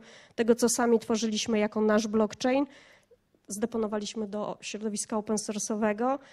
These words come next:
E, ale, że tak powiem, organizacja open source, open governance, także w momencie zdeponowania,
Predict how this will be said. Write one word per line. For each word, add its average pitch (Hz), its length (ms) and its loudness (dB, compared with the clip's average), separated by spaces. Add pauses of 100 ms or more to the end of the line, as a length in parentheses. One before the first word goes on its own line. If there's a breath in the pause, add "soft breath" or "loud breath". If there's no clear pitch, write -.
(420 loud breath)
E, 240 280 4 (160)
ale, 262 180 2
że 240 100 -4
tak 277 180 -4
powiem, 269 320 2 (180)
organizacja 254 680 0
open 254 300 0
source, 262 540 -4
open 240 440 -2
governance, 247 720 2
także 233 440 -4 (720)
w 202 100 -10
momencie 254 420 2
zdeponowania, 220 800 -2